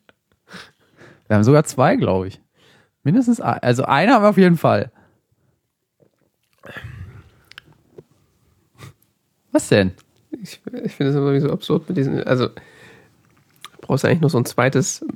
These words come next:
Speaker 2: mit Benzin fahrendes Auto, das man, was dich dann abholt von der Elektrotankstelle, <laughs> wenn dein Auto da steht.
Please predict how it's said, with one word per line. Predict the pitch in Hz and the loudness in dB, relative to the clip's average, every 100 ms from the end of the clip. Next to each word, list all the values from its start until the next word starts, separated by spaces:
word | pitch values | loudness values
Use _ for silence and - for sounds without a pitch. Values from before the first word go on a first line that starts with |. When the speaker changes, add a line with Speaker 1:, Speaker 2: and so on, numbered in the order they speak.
| - - | -12 -8
Speaker 2:
mit | - 147 - | 0 0 2
Benzin | 120 - 165 | 0 2 2
fahrendes | 160 123 120 123 127 | 2 0 2 2 -2
Auto, | - 131 139 | 0 0 0
das | - 139 | -4 0
man, | 135 127 117 170 190 | 2 2 2 -2 -2
was | - - | -2 -2
dich | 143 | -2
dann | - - | -2 -2
abholt | 131 - - - | -2 -2 0 0
von | - 127 | -2 -2
der | - | 0
Elektrotankstelle, | 131 - 165 - 170 - - 185 190 | -2 -2 -4 0 0 2 2 2 4
<laughs> | 208 | 2
wenn | 190 | 4
dein | 160 - | 2 2
Auto | - - | -2 -2
da | - | -2
steht. | - - - - | -4 -8 -6 -6